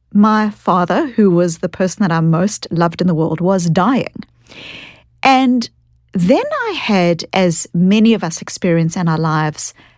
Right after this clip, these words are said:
an amazing mentor and friend. And this person came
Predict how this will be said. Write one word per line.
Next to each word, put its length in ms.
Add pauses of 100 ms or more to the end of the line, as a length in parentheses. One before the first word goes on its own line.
(260)
an 140
amazing 720
mentor 520
and 120
friend. 400 (140)
And 380
this 260
person 500
came 600